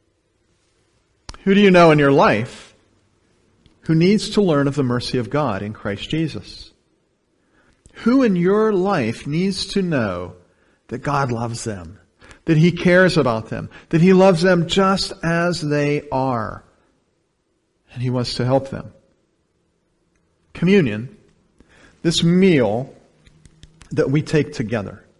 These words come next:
reminds us of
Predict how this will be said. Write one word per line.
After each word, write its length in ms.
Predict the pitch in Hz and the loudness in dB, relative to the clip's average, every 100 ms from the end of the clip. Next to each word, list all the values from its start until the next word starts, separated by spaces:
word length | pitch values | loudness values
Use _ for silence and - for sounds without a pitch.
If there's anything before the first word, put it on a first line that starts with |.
| _ _ _ _ _ _ _ _ _ _ _ | _ _ _ _ _ _ _ _ _ _ _
reminds 760 | 139 165 160 165 196 233 190 139 | 2 4 6 4 4 2 2 0
us 320 | 120 143 - | 0 -2 0
of 340 | 147 139 131 | 2 2 0